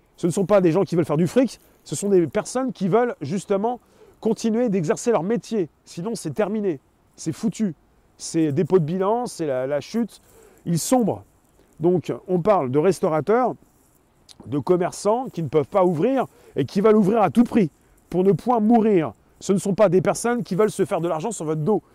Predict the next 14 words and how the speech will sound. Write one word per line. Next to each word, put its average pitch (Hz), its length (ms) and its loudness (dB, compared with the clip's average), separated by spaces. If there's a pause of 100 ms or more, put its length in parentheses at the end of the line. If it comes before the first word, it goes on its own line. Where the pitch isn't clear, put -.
(160)
qui - 120 -6
veulent 196 100 4
se 185 120 0
faire 170 200 -4
du 156 120 -2
fric, 240 260 -2
comme 190 140 2
vous 175 140 2
dites. 175 280 -4 (240)
Il 160 100 0
faut 196 100 2
préciser 165 380 0
les 156 100 2
choses. 185 300 2